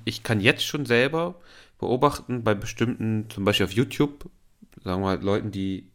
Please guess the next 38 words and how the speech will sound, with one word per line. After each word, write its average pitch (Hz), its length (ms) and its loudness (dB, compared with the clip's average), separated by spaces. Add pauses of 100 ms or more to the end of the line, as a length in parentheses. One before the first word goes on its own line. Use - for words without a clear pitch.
(100)
meinen 113 400 0
Augen 107 380 4
relativ 107 400 -4
ernstzunehmend 113 640 0
über 104 120 -6
dieses 95 180 -8
Thema 104 200 2
gesprochen 131 420 0
haben, 120 320 2 (1600)
wahrscheinlich 104 300 4
auch 104 60 2
schon 110 120 0
deutlich, 104 280 4 (160)
bevor - 320 2
ich - 220 -6
die 107 140 -2
angefangen 107 380 -2
hab 95 120 -6
zu - 80 -8
schauen, 175 280 2
aber 123 120 0
die 127 100 0
haben 123 100 -2
sich 117 100 -4
jetzt - 160 -8
verändert. 104 580 2 (280)
Also, 92 340 -2 (460)
es - 80 -14
gibt 101 140 -6
einen 98 100 0
sehr 90 140 4
bekannteren 120 720 0
mit - 300 -12 (120)
über 107 220 2
einer 98 120 2
Million, 95 560 2 (680)
äh, - 60 -6
Abonnenten. 104 720 4